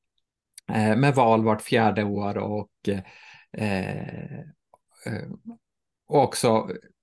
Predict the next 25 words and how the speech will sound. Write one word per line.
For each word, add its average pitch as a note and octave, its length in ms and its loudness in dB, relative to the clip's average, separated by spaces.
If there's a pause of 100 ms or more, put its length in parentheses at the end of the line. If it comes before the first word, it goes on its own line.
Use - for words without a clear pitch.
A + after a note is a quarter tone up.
(140)
viljan A2 580 2
att G#2+ 140 -2
fortsätta, C3+ 800 0
vilket C3+ 420 -4
gör G#2+ 160 0
att G#2 120 -6
man A2+ 120 2
inte A2 260 -2
tar G#2+ 400 -4 (300)
kanske G#2 320 0
risker A2+ 680 0
i A2+ 120 4
sitt A2 240 -4
ledarskap, G#2+ 720 -2
i G#2+ 60 -4
sitt - 220 -4
politiska G#2+ 440 -2
ledarskap, G#2+ 680 0
och A2 60 0
då A2+ 180 4
innebär G#2 400 0
det G2 100 0
att G2 120 -4
man G#2 100 -6
kanske G2+ 380 -2